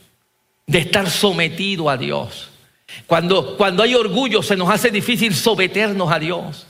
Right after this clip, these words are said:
Cuando hay orgullo, se nos hace difícil doblar nuestro carácter y reconocer que estamos equivocados. Cuando hay orgullo, se nos hace difícil poder, una persona orgullosa,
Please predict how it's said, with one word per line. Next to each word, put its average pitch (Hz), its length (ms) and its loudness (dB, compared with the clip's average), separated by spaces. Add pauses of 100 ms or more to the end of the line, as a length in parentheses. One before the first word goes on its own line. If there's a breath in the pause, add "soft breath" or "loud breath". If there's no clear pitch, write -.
(460 loud breath)
Cuando 202 280 2
hay 254 100 2
orgullo, 254 380 2
se 220 160 2
nos 208 120 0
hace 240 240 2
difícil 240 560 0
doblar 220 540 2
nuestro 202 380 2
carácter 185 720 0 (180 loud breath)
y 233 80 4
reconocer 202 760 0
que 233 100 -2
estamos 214 360 0
equivocados. 208 800 0 (640 loud breath)
Cuando 202 300 2
hay 269 100 2
orgullo, 269 560 4
se 226 160 2
nos 202 180 2
hace 262 200 2
difícil 254 840 0 (240 loud breath)
poder, 247 600 2
una 269 180 0
persona 277 360 2
orgullosa, 233 760 0